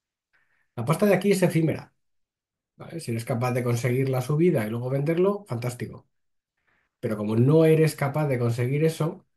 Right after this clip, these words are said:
pues estás fastidiado. No, no eres capaz. Y no digo yo que no, que la gente no, no consiga, ¿vale? Pero,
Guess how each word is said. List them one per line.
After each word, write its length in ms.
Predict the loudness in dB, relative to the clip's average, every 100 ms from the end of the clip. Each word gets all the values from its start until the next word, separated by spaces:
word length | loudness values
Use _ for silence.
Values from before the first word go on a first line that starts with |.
| _ _
pues 220 | -12 -12
estás 440 | -10 -6 -6 -6 -6
fastidiado. 580 | -6 -4 -4 -6 -10 _ _ _ _ _ _ _ _ _ _ _ _ -2
No, 100 | -2 -2 _
no 180 | 6 8
eres 160 | 6 4
capaz. 440 | 4 4 2 -4 -2
Y 100 | 6
no 100 | 8
digo 220 | 10 10
yo 200 | 8 8
que 120 | 6
no, 340 | 4 4 2 -6 _ _ _ _ _ _ _ _
que 140 | -2 0
la 100 | 0
gente 320 | 0 0 2
no, 260 | 2 0 -2
no 160 | -4 0
consiga, 600 | 0 0 -2 -2 -4 _ _ _
¿vale? 340 | -12 -10 -10 -12 _ _ _ _ _ _ _ _ _ _ _ _ _ _
Pero, 800 | 0 2 4 4 4 2 0 -6